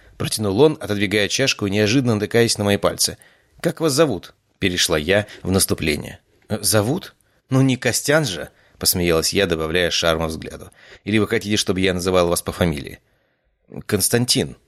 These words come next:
Он отодвинул руку, и мне ничего не оставалось, как только подвинуть к себе чашку и, положив ногу на ногу,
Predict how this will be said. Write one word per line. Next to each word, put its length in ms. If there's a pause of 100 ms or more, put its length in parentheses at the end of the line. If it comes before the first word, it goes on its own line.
(180)
Он 140
отодвинул 480
руку, 300
и 80
мне 240
ничего 320
не 80
оставалось, 420
как 160
только 320 (340)
подвинуть 440
к 20
себе 220
чашку 420
и, 160
положив 400
ногу 300
на 160
ногу, 300